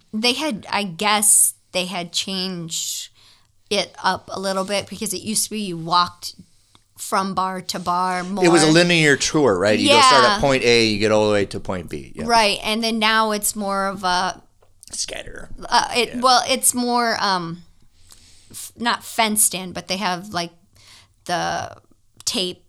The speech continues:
Speaker 1: taped off area.
Speaker 2: Yeah.
Speaker 1: And then they had, you know, had
Speaker 2: It's
Speaker 1: an
Speaker 2: a more of a controlled environment rather than people
Speaker 1: Yes.
Speaker 2: walking the streets and
Speaker 1: Walk
Speaker 2: stuff.
Speaker 1: in the streets,
Speaker 2: Yeah.
Speaker 1: yeah.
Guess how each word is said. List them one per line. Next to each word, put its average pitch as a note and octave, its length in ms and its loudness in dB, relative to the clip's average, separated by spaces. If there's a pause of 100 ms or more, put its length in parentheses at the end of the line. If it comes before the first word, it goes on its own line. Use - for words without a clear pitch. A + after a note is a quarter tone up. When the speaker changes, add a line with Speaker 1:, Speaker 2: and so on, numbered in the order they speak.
(140)
Speaker 1:
taped G#3 340 -4
off F#3 360 4 (100)
area. D#3+ 580 -2 (200)
Speaker 2:
Yeah. F2+ 120 -8
Speaker 1:
And G#2+ 120 -4
then G3 100 -4
they F#3 100 -8
had, F#3+ 280 -4
you F3+ 100 -8
know, E3+ 80 -8
had F3 220 -6
Speaker 2:
It's C3 140 0
Speaker 1:
an D#3 80 2
Speaker 2:
a - 20 -2
more D3 140 4
of C3 40 4
a B2 80 4
controlled A2+ 420 -2
environment F#2+ 440 0
rather F2+ 140 0
than - 80 0
people A3+ 360 6
Speaker 1:
Yes. - 60 2
Speaker 2:
walking F#3+ 320 4
the F2 80 -6
streets - 260 -6
and G#3+ 60 -2
Speaker 1:
Walk G#3+ 200 4
Speaker 2:
stuff. - 120 -8
Speaker 1:
in G#3 80 -4
the F#3+ 100 -6
streets, F3 580 -6
Speaker 2:
Yeah. - 60 -6
Speaker 1:
yeah. F3 380 -2